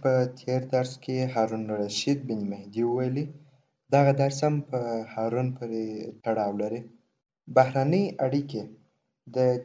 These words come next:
چین د شهنشاه او د هندوستان د راجا سره د هارون رشید دوستانه اړیکې وې او همدارنګه د دوی سره سره د فرانسې سره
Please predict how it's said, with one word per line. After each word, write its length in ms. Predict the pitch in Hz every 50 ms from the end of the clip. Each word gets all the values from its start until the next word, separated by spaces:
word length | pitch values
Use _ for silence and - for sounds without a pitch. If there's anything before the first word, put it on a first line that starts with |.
| -
چین 200 | - - 196 202 202 196 185 -
د 20 | 151 139 127 127 123 -
شهنشاه 540 | - 131 123 127 127 127 - - 151 160 165 160 127
او 60 | 135 127 -
د 20 | 123 120 113
هندوستان 560 | 113 117 113 - - - - - 143 143 143 139 135
د 20 | 123 113 107
راجا 340 | 104 107 104 - 127 131 131 131 - - _ _ _ _ _ _ -
سره 160 | 131 127 135 123
د 40 | 123 113
هارون 240 | 117 117 113 117 113 107 107 110
رشید 260 | 110 - - 143 139 135 127
دوستانه 400 | 120 113 - - 107 104 107 110 107 107
اړیکې 260 | 107 113 110 110 120 117
وې 100 | 123 127 127 - _ _ _ _ _ _ _ _ - -
او 60 | 131 127 127
همدارنګه 540 | 135 131 131 151 156 160 160 160 160 156 151
د 60 | 139 135 -
دوی 120 | 135 143 139 139
سره 140 | 143 131 135 131 139
سره 140 | 139 135 135
د 60 | 135 127 123 -
فرانسې 400 | - 117 113 110 - - 139 135 127 131
سره 140 | 131 120